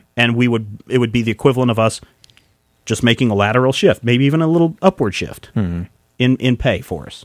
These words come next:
Speaker 1: And that would be great. That's really actually what we would like.
Speaker 2: Right.
Speaker 1: Just make that lateral move from what we're doing to doing this full time. Then we could start doing that. If all of our website listeners donated ten dollars a month recurring,
Speaker 2: Right.
Speaker 1: we would have enough money for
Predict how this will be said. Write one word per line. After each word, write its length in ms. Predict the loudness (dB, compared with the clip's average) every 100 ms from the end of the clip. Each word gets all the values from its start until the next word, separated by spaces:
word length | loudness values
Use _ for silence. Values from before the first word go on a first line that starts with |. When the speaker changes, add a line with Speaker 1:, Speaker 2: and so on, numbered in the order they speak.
| _
Speaker 1:
And 120 | 0
that 140 | 0 0
would 120 | -2
be 80 | -4
great. 420 | 0 0 0 -2
That's 260 | -4 -4 -8 -4
really 260 | -2 0
actually 280 | -2 -4 -4
what 160 | -2 -2
we 120 | -2
would 140 | -2
like. 380 | -4 -6 -10 -20 _ _
Speaker 2:
Right. 360 | 2 2 0 -6
Speaker 1:
Just 140 | -4
make 140 | -2 0
that 160 | 0
lateral 360 | 2 0 2 2
move 180 | 2 0
from 160 | -2 -4
what 160 | -2
we're 100 | -2
doing 400 | 0 0 0 -6 -6
to 80 |
doing 260 | -2 0 0
this 160 | -2 -4
full 160 | -10
time. 280 | -8 -14 -16 _ -20 -20 _ _ _
Then 160 | 2 4
we 100 | 6
could 200 | 4 2
start 220 | 0 -2
doing 260 | -4 -6 -10
that. 220 | -14 -18 _ _ _ _ -4
If 160 | -2
all 240 | 0 0 0
of 120 | 0
our 280 | 0 0 -2
website 500 | -2 -4 -2 -6 -4
listeners 420 | -6 -6 -10 -8
donated 520 | -2 0 0 -2 -2 0
ten 180 | 0
dollars 300 | 2 0 0
a 40 | -2
month 240 | -4 -8 -18 _ -4
recurring, 560 | -2 2 0 0 -10 -20 _ _ _
Speaker 2:
Right. 260 | -2 0 -4 _ -20 _
Speaker 1:
we 120 | 2
would 100 | 2 2
have 160 | 2
enough 200 | 0 -2
money 220 | -2 -2
for 280 | 0 -2 -2